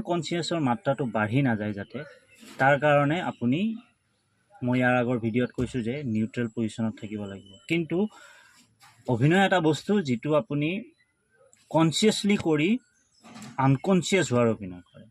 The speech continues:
মানে কথাটো হ'ল চৰিত্ৰ এটা ৰূপায়ণ কৰিবলৈ যাওঁতে আপুনি সেইটোত কনচিয়াছলি ৰূপায়ণ কৰে, কিন্তু আপুনি আপোনাৰ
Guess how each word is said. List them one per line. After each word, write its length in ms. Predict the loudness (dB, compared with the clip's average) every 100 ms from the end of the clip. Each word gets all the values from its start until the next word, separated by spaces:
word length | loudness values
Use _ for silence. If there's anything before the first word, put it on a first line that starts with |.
| _ _
মানে 200 | 0 2 2 -4 -20 _ -6
কথাটো 280 | -2 0 0
হ'ল 120 | 0 -2 -2
চৰিত্ৰ 320 | -2 -2 -2 0
এটা 120 | 2 2
ৰূপায়ণ 320 | 0 0 0 -2
কৰিবলৈ 500 | -2 -2 -2 -2 -2 -4 -2
যাওঁতে 380 | -2 -2 -4 -4 -6 -12 -14
আপুনি 280 | -6 -2 -2 -4 -10 -20 -16 -6
সেইটোত 240 | -4 -4 -4
কনচিয়াছলি 560 | -4 -2 0 -2 0 0 0
ৰূপায়ণ 360 | 2 2 2 0
কৰে, 200 | 0 0 0 -4 -4
কিন্তু 300 | -2 -2 -2 -2
আপুনি 300 | -2 0 0 0 -4 -12 -20 -20 -20 -20 -8 -4
আপোনাৰ 300 | 0 2